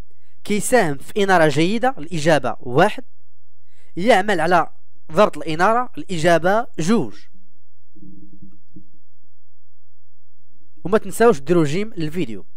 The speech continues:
هنا مسح، مسح، <laughs> مسح وتنظيف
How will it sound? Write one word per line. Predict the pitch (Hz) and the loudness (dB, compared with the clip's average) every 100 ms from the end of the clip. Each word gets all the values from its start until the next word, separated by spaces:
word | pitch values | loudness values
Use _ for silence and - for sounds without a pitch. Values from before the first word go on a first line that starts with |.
| - - - - - | -6 -6 -6 -6 -4
هنا | 156 208 294 | 0 0 0
مسح، | - 196 - - - - - - - - - | 0 2 2 0 -6 -6 -6 -6 -6 -6 -4
مسح، | 139 - - - - 131 - | -4 -4 -6 -6 -6 -6 -6
<laughs> | - - - - | -6 -6 -6 -6
مسح | 190 240 - - | 0 2 2 0
وتنظيف | 180 196 196 185 202 175 - | 2 2 0 2 2 0 -2